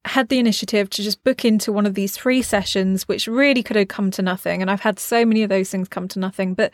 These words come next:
that lady, lovely careers advisor, she really gave me a bit of a confidence boost and pushed me forward. So what I always say is just don't let opportunities pass you by. If you have an appointment or a chance to talk to someone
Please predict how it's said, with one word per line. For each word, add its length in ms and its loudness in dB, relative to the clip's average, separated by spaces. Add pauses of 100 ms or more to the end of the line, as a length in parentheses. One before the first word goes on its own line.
that 200 2 (140)
lady, 580 4
lovely 320 2
careers 480 2
advisor, 480 2
she 220 -2
really 600 2
gave 220 2
me 140 4
a 40 0
bit 140 -2
of 60 -2
a 60 -2
confidence 640 -2
boost 580 0
and 480 -2 (380)
pushed 200 0
me 100 0
forward. 380 0
So 320 2 (120)
what 320 0
I 80 6
always 220 2
say 180 2
is 160 -2
just 240 -6
don't 340 2 (100)
let 240 2 (140)
opportunities 800 -2
pass 320 -2
you 80 -4
by. 400 0 (260)
If 160 2
you 80 2
have 200 2
an 60 4
appointment 520 2
or 100 2
a 60 2
chance 360 -4
to 80 -10
talk 280 -6
to 60 -6
someone 680 2